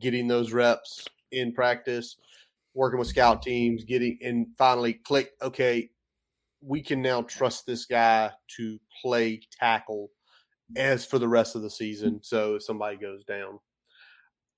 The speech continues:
as much depth as we have in the line, the, the, the linebacker room is just fun this year between, between Mike, Will, and Sam, man. I mean, you got Keller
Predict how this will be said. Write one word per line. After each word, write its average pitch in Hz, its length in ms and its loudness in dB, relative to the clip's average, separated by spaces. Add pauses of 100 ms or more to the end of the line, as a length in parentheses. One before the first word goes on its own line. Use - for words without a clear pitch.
(520)
as 143 200 2
much 165 460 0
depth 151 260 6
as 123 140 -10
we 127 100 2
have 120 160 4
in 110 60 -2
the 110 40 -2
line, 113 320 -2
the, 135 100 0
the, 147 140 -6
the 160 140 0
linebacker 208 540 8
room 117 180 0
is 107 80 -14
just 104 260 -10
fun 98 220 -8
this 101 240 -12
year 104 160 -6
between, 113 640 -4 (360)
between 123 360 -4
Mike, 117 260 2
Will, 113 220 -2
and 104 120 -10
Sam, 107 360 -8
man. 110 180 -14 (140)
I 123 60 -12
mean, 123 440 -8 (640)
you 139 280 -6
got 190 340 4
Keller 143 720 2